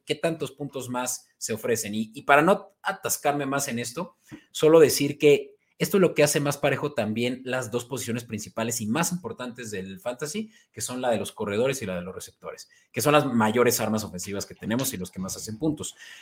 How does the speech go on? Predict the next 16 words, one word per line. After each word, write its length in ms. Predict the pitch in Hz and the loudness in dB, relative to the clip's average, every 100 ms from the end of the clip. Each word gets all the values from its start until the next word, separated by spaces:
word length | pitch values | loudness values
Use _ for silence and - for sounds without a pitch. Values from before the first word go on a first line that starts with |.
| - | -10
Porque 300 | - 143 139 | 2 4 6
si 160 | 147 156 | 4 6
no 260 | 160 185 226 | 6 8 6
fuera 280 | 240 233 | 8 8
el 120 | 208 - | 8 8
caso, 520 | 143 - 170 - _ | 6 6 2 -2 _
los 160 | 135 139 | 4 6
rece-, 260 | 147 - 131 | 4 2 -2
los 180 | 113 | -4
corredores 640 | - 147 139 139 160 175 - | 0 2 2 4 2 2 0
tienen 340 | 156 156 156 | 0 0 0
una 220 | 147 151 | 0 0
desventaja 520 | 147 107 107 117 131 | 0 -2 -2 0 0
contra 240 | 123 110 95 | -2 -8 -8
los 120 | 95 | -8
receptores. 640 | 95 - - 92 - - | -12 -14 -14 -14 -14 -20